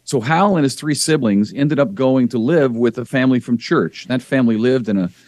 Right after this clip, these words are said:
in a single-wide mobile home. Uh, and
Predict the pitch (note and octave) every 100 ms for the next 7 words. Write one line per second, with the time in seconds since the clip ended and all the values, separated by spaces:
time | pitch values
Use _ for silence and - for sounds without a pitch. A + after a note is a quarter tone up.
0 | _ _ B2 A2+ - D#3 D3+ C3 C3 C3
1 | B2+ B2 A2+ - B2+ A#2+ F#2 F#2+ E2 D2
2 | _ - _ _ - G#2 G2 G#2 B2+ A#2+
3 | A2 G#2 G#2+